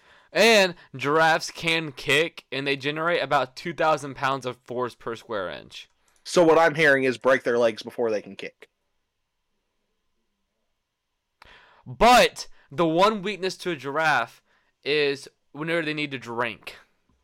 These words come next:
Speaker 2: Okay, okay.
Speaker 1: To do so, they must spread their legs and bend down in an awkward position that makes them vulnerable.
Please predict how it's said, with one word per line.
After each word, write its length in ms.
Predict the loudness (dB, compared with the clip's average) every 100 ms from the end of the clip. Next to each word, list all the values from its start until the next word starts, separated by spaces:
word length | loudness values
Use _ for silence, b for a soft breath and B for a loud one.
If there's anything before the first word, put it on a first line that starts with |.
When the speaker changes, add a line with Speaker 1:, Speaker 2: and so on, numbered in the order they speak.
| _ _ _ _ _ _ _ _ _
Speaker 2:
Okay, 360 | 0 2 4 4
okay. 340 | 2 2 -2 -2 -6
Speaker 1:
To 160 | -2 0
do 280 | 0 -4 -4
so, 460 | -2 0 0 -2 b b -6
they 120 | -4
must 260 | -4 -6 -8
spread 400 | -6 -2 -2 0
their 160 | -2
legs 600 | -2 -4 -4 -4 -8 -14 -12
and 280 | -10 -10 -8
bend 340 | -4 -4 -4
down 440 | -2 0 0 0 -2
in 100 | -8
an 120 | -8 -2
awkward 320 | 0 0 -4
position 560 | -8 -8 -6 -6 -6 -10 B B -8
that 120 | -2
makes 240 | -2 -4
them 160 | -10 -8
vulnerable. 800 | -4 -4 -4 -6 -8 -10 -12